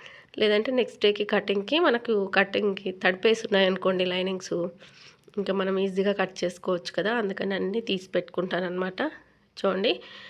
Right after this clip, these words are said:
ఆహ్, శారీలోంచి బ్లౌజులు కూడా వేరు చేసి అన్నీ ఒక బ్యాగ్‌లో తీసుకొని వెళ్ళాను అనుకోండి, టైమ్ ఉంటే కట్ చేస్తాను, ఓపిక ఉందనుకోండి కట్ చేసేస్తాను, లేదంటే నెక్స్ట్ డే అయినా కట్ చేస్తానన్నమాట. ఇంకా ఎప్పుడు మనం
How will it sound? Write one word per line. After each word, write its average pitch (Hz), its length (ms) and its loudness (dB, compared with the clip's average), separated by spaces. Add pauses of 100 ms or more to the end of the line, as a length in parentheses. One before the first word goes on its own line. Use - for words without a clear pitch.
(200)
ఆహ్, 190 220 4
శారీలోంచి 220 640 2
బ్లౌజులు 190 380 2
కూడా 202 220 4
వేరు 190 280 0
చేసి 185 340 2 (520)
అన్నీ 220 260 4
ఒక 208 200 4
బ్యాగ్‌లో 202 380 4
తీసుకొని 202 460 0
వెళ్ళాను 190 320 2
అనుకోండి, 185 440 -2
టైమ్ 190 300 0
ఉంటే 185 240 -2
కట్ - 260 -4
చేస్తాను, 180 500 -4 (500)
ఓపిక 196 340 0
ఉందనుకోండి 175 600 0
కట్ - 260 -4
చేసేస్తాను, 180 560 -2
లేదంటే 185 460 -4
నెక్స్ట్ 277 300 -4
డే 190 80 -2
అయినా 185 220 -2
కట్ - 260 -4
చేస్తానన్నమాట. 180 720 -6 (680)
ఇంకా 190 240 -2 (340)
ఎప్పుడు 226 340 0 (720)
మనం 202 280 0